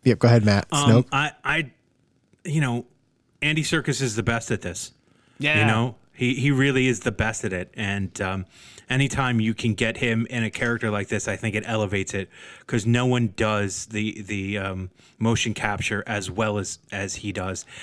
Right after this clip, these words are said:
Speaker 2: And he was everything I thought you wanted a bad guy to be. Um,
Speaker 3: Yeah.
Speaker 2: and you really, really built up to, "How are we gonna get out of this?" And then we got out of it. So, uh, we, 'cause I'm part of the <laughs> resistance, I guess.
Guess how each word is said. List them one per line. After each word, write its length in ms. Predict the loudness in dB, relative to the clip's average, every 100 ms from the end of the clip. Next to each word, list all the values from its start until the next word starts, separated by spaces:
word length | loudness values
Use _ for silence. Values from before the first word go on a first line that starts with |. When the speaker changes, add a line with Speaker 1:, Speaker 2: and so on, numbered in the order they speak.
| -12 -4
Speaker 2:
And 200 | -2 2
he 120 | 2
was 140 | 2 0
everything 460 | 0 0 0 0 0
I 80 | 0
thought 300 | -2 -2 0
you 80 | 0
wanted 320 | 0 -2 -4
a 120 | -6
bad 320 | -4 -2 -2 -4
guy 180 | -4
to 100 | -4
be. 400 | -4 -2 -2 -6 -12 _ -20 -20 _ -6
Um, 120 | -2
Speaker 3:
Yeah. 360 | 0 0 -2 -6 _ -2
Speaker 2:
and 180 | 2 4
you 140 | 4
really, 240 | 4 4
really 260 | 4 4 2
built 500 | 2 4 4 4 -2 -2
up 300 | -2 -2 -4
to, 420 | -2 -2 -2 -4 -2
"How 200 | -2 2
are 100 | 2
we 120 | 2
gonna 120 | 0
get 120 | 0 0
out 160 | 0
of 80 | -2
this?" 260 | -4 -6 -6
And 100 | -4
then 280 | -4 -4 -8 -20 -20 -8 -4
we 80 | 0
got 220 | 0 0
out 200 | -2 -2
of 80 | -4
it. 220 | -8 -10
So, 400 | -8 -6 -6 -6
uh, 280 | -6 -6 -8 -14 _ _ _ _
we, 260 | 0 0 -2 -8
'cause 280 | -10 -10 -8 -6
I'm 120 | -2
part 220 | 0 0
of 120 | -2
the 80 | -2
<laughs> 100 | -2
resistance, 540 | 0 -2 -2 -4 -6 -6
I 60 |
guess. 400 | -4 -6 -6 -10